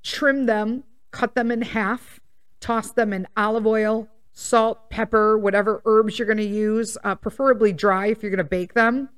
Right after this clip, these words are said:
Bake them at three seventy-five until, uh, they are caramelized and crispy on the outside, and they'll be cooked on, oh, they're wonderful. You'll never, and the little tiny leaves that curl up and get crispy, they're the best.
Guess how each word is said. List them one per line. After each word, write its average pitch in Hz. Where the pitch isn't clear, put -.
Bake 220
them 240
at -
three 247
seventy-five 220
until, 196
uh, 185
they 196
are 175
caramelized 214
and 190
crispy 240
on 214
the 202
outside, 175
and 180
they'll 175
be 165
cooked -
on, 190
oh, 196
they're 175
wonderful. 175
You'll 196
never, 214
and 190
the 175
little 202
tiny 214
leaves 180
that 180
curl 175
up 180
and 185
get 156
crispy, 208
they're 180
the 170
best. 147